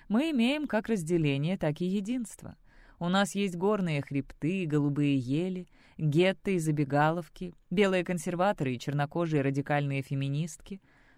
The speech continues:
У нас есть подростки, сидящие в тюрьмах, и матери, тоскующие по ним.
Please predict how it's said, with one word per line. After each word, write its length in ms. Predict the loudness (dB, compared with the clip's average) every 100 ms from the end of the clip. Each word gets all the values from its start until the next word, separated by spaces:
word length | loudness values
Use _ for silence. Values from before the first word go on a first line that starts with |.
| _ _ _
У 80 | 0
нас 220 | 2 2
есть 280 | 2 0 0
подростки, 600 | 0 2 2 0 -2 -6
сидящие 580 | -6 -2 0 0 -2 -6
в 60 | -6
тюрьмах, 540 | -6 -4 -4 -8 -12
и 120 | -6 0
матери, 440 | 2 2 0 0
тоскующие 600 | 0 -2 -2 -4 -2 -4
по 120 | -2
ним. 320 | -4 -4 -6